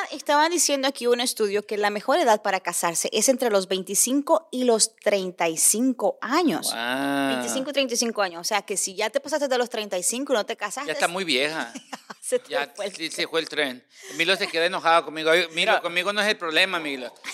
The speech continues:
Speaker 2: Conmigo no es el problema, o sea, tranquilo.
Speaker 3: Mira.
Speaker 2: Déjame, dale, ¿qué ibas a decir,
Speaker 3: ¿Eso
Speaker 2: Chile?
Speaker 3: crees que aplica más para mujeres o hombres?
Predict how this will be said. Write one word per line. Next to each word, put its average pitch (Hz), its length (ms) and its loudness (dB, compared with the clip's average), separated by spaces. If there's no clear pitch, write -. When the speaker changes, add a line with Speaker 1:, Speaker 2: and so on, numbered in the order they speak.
Speaker 2:
Conmigo 180 420 -2
no 202 120 -4
es 190 120 -4
el 196 100 -4
problema, 185 640 2
o 147 60 0
sea, 139 180 -2
tranquilo. 156 640 2
Speaker 3:
Mira. 165 140 -12
Speaker 2:
Déjame, 185 300 2
dale, 156 240 2
¿qué 190 80 -2
ibas 202 140 0
a - 40 4
decir, 151 260 -6
Speaker 3:
¿Eso 156 120 -6
Speaker 2:
Chile? 202 160 -4
Speaker 3:
crees 220 160 -2
que 233 100 0
aplica 196 380 -2
más 185 280 0
para 147 200 2
mujeres 185 420 -4
o 185 80 0
hombres? 131 480 -4